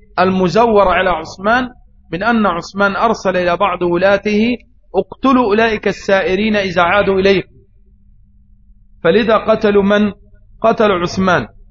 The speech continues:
أما عليا فبويع في المسجد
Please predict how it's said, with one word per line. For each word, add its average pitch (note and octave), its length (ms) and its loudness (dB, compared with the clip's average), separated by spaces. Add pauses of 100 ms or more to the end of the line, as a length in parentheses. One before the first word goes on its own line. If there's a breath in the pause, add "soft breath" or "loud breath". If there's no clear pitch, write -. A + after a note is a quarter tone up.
(160)
أما A#3 260 0
عليا A3 600 -2
فبويع A3+ 680 2
في A3 120 -4
المسجد G3+ 480 -2